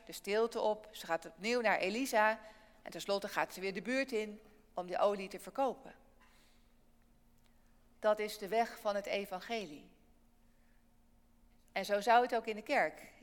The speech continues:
in de gemeente moeten zijn. Een heen en weer gaande beweging tussen het luisteren naar God,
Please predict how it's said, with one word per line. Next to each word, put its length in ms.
in 160
de 60
gemeente 640
moeten 260
zijn. 280
Een 120
heen 240
en 100
weer 220
gaande 260
beweging 500
tussen 240
het 80
luisteren 480
naar 160
God, 480